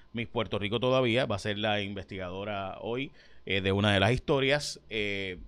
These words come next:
y me parece que deben verla. Es una historia, eh, muy buena. Y también el gobierno de Puerto Rico, o sea, es un mundo del silencio.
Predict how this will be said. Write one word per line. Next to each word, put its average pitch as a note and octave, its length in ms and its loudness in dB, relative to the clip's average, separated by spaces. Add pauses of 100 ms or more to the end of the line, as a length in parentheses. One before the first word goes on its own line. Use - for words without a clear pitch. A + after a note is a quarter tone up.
(360)
y G3 400 4 (880)
me B2 120 2
parece G#2 320 4
que A2 280 0
deben G#2+ 260 -2
verla. G2+ 380 -6
Es G#2+ 60 -10
una G2+ 160 -4
historia, G2+ 680 0 (960)
eh, D#2 220 -10 (460)
muy B2 200 4
buena. G#2+ 320 4 (400)
Y D3 140 0
también E3 420 6
el C#3 140 2
gobierno A#2+ 400 0
de C3+ 100 2
Puerto C3+ 300 -2
Rico, C3+ 220 -2
o C3 40 -2
sea, A#2+ 140 0
es G#2+ 60 0
un G#2+ 100 -4
mundo B2+ 280 -2
del A2+ 140 0
silencio. F#2+ 640 -6